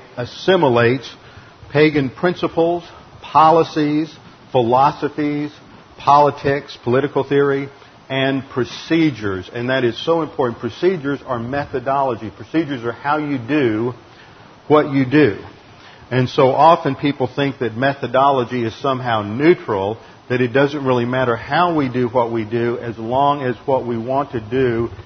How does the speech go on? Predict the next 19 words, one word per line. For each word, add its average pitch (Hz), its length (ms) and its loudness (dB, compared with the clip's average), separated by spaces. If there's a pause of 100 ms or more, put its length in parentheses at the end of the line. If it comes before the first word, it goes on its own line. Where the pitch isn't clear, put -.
(140)
is 107 220 -2
the 120 100 -2
right 120 320 0 (140)
thing. 127 280 -6 (480)
But 120 180 -4
that's 127 220 0
all 135 400 -2
called 127 360 2
the 120 120 -6
end 131 300 -6
justifies 117 720 -6
the 107 100 -10
means. 110 480 -8 (360)
It 123 140 0
is 120 160 0
important, 147 720 0
not, 143 400 -2
it 131 100 -2
is 123 160 0